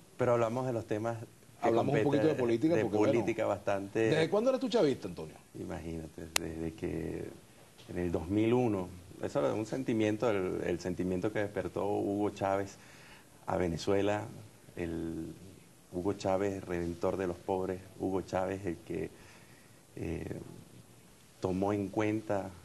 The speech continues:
Speaker 1: a las personas que estaban excluidas, que tenían necesidades realmente y que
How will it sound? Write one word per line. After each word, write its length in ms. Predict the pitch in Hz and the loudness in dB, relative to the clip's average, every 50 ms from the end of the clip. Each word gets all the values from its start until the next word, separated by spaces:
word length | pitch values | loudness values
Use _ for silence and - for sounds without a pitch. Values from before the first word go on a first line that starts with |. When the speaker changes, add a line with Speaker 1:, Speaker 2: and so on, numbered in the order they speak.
| - | -12
Speaker 1:
a 60 | - 90 | -8 -6
las 140 | 87 85 | -6 -6
personas 600 | - - 85 85 - - 92 92 92 98 98 95 92 90 - - - - - - - | -4 -6 -8 -8 -6 -6 -6 -6 -4 -4 -6 -6 -8 -12 -16 -18 -18 -20 -20 -16 -14
que 60 | - | -14
estaban 380 | - - 85 85 87 90 90 92 | -12 -8 -8 -8 -6 -6 -6 -8
excluidas, 720 | 90 85 - - - 90 95 98 98 98 95 95 90 85 - - | -8 -10 -12 -8 -6 -2 -2 -2 0 0 0 -2 -2 -4 -8 -8
que 300 | 95 92 87 87 87 85 - - - - - - - - - - | -6 -4 -2 -2 -4 -4 -6 -14 -20 -20 -20 -20 -20 -20 -12 -6
tenían 420 | - 85 92 92 92 98 95 95 | -4 -2 0 0 0 0 0 0
necesidades 880 | 95 98 98 - 101 - - 107 101 101 98 95 98 101 101 101 98 98 - - - - - - - - - - - - - | 0 0 -2 -4 -4 -6 -6 -6 -4 -2 -2 0 2 2 2 2 0 0 -4 -16 -18 -18 -18 -18 -20 -20 -20 -20 -18 -12 -6
realmente 1000 | 92 92 90 92 92 95 98 101 101 95 95 95 95 - 101 101 101 104 101 - - | -2 0 2 2 2 2 2 2 0 0 -2 -4 -2 0 0 2 2 0 -4 -8 -6
y 120 | - 101 92 | -6 -6 -4
que 500 | - - 104 98 98 95 95 92 92 | -2 0 2 2 4 4 2 0 -2